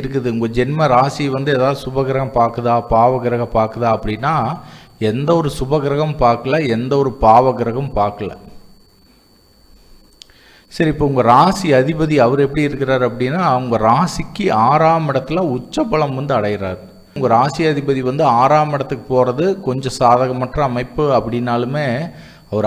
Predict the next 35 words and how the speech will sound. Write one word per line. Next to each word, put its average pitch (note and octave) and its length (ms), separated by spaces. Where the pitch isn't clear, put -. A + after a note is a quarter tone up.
ஆறாம் E3 360
இடத்துல D3 300
வந்து E3 220
அதீத C#3+ 380
பலம் B2 320
அடைகிறார், G#2 420
உச்ச A2 300
பலம் C3+ 240
வந்து A#2+ 180
அடைகிறார். G2 400
அப்படிங்கும்போது C3+ 520
என்ன C3 120
பலன்கள் B2+ 420
கொடுக்கும் A#2+ 280
அப்படின்னா C#3 360
இப்ப - 160
வெற்றிகளை F3 580
வந்து D#3+ 220
குறிக்கிறதும் C#3+ 520
வந்து D3 140
ஆறாம் B2+ 320
இடம் A#2 240
தான், D#3 180
கடனை D#3 440
வந்து D3+ 220
அடைக்கிறதும் B2+ 640
வந்து B2+ 140
ஆறாம் A#2 320
இடம் A2 200
தான், C3+ 200
வழக்குல D3+ 540
வந்து C#3 240
வெற்றி A#2 320
பெறதும் A#2+ 420
வந்து A#2+ 160